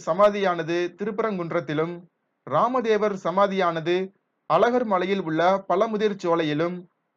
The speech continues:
போகர் சமாதியானது பழனி மலையிலும், கும்பமுனி என அழைக்கப்படும் அகத்தியரின் சமாதியானது திருவனந்தபுரம் பத்மநாப சுவாமி கோயிலிலும், கொங்கணவர் சமாதியானது திருமலை திருப்பதியிலும்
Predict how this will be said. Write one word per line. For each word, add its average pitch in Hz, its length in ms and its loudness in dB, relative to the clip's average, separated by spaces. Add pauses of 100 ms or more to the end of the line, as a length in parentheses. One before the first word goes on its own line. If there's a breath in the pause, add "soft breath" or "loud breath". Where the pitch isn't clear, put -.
(180)
போகர் 214 400 0
சமாதியானது 175 1000 0
பழனி 214 380 0
மலையிலும், 170 680 0 (460)
கும்பமுனி 214 520 -2
என 170 280 -2
அழைக்கப்படும் 170 720 -2
அகத்தியரின் 196 840 -2
சமாதியானது 170 840 -2
திருவனந்தபுரம் 185 880 -2
பத்மநாப 208 480 0
சுவாமி 175 380 -4
கோயிலிலும், 165 680 -2 (640)
கொங்கணவர் 226 640 0
சமாதியானது 185 840 0
திருமலை 202 600 0
திருப்பதியிலும் 180 800 -4